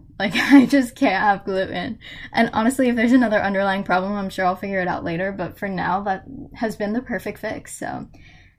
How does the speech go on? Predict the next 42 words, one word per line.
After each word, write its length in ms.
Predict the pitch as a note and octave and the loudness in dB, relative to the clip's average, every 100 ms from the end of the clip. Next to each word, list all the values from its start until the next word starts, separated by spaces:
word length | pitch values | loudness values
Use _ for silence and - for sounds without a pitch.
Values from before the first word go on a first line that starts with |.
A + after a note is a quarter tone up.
| - | -8
that 380 | G3+ F#3+ A3+ C4+ | 0 2 2 0
has 180 | C#4 C#4 | -4 -2
been 480 | A#3+ A#3 A3 G#3 - - _ _ _ _ _ - | -2 -2 -2 -8 -14 -20 _ _ _ _ _ -10
quite 160 | - B3 | -2 4
an 120 | C#4 | 6
interesting, 640 | C4 C4 - A#3+ A3 - | 6 0 -4 -4 -2 0
this 160 | A#3 C4+ | 0 2
might 200 | A#3+ C4 | 0 2
not 160 | D4 D4+ | 0 0
seem 180 | C4 | -4
interesting 440 | G#3+ F#3+ - - G#3+ | -6 -8 -10 -10 -6
to 60 | |
you, 220 | A3 A#3 A#3 | -4 -2 -2
but, 220 | F#3 - | -4 -4
like, 240 | F3+ E3 - - - - | -6 -8 -14 -20 -20 -16
this 280 | - G3+ - | -8 -8 -6
has 200 | B3 A3+ - | -4 -4 -4
actually 460 | - F#3 - G#3 | -6 -6 -6 -8
changed 320 | G3+ G3 F#3 G3 | -8 -10 -8 -6
the 40 | |
way 120 | F#3+ | -4
that 160 | F#3 F#3 | -2 -4
I 20 | |
have 160 | F#3 F3 | -4 -6
to 80 | F#3+ | -6
live 180 | F3 | -8
my 120 | F3+ E3+ | -6 -8
daily 300 | F3 F#3 F#3 | -6 -6 -6
life, 300 | F3 F#3 - | -6 -8 -8
'cause 180 | G3+ | -10
I 60 | F3+ | -6
have 180 | F3+ F3 | -6 -6
to 100 | G#3 | -8
change 220 | E3+ F#3 | -10 -8
up 120 | F#3 | -8
my 100 | F#3+ | -6
entire 560 | F3+ E3+ - G3 G3 G3+ | -6 -6 -6 -4 -2 -4
diet, 420 | F#3+ F3 F3 F3+ | -4 -4 -4 -6
my 120 | F#3 | -4
entire 360 | F3+ F3 F#3+ G3 | -4 -4 -4 -2
lifestyle, 560 | F#3 F3 E3+ F3+ E3 F3+ | -2 -4 -4 0 0 0
because 460 | F3+ - - - | -6 -10 -10 -12